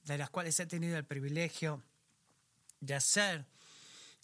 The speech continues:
cuando me uní a Kingsway es que he podido,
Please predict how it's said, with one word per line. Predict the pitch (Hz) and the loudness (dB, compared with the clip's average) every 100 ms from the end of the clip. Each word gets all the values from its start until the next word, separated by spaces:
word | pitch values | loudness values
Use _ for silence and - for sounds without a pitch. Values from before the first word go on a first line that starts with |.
| - | -8
cuando | 139 147 139 | -2 0 0
me | |
uní | 151 175 | 0 2
a | 175 | 0
Kingsway | - 208 165 - 143 139 - - | 0 0 2 0 0 -4 -6 -4
es | 160 160 | -2 -2
que | - 156 | -2 -2
he | 170 | -2
podido, | 170 165 185 190 196 | -2 0 0 0 0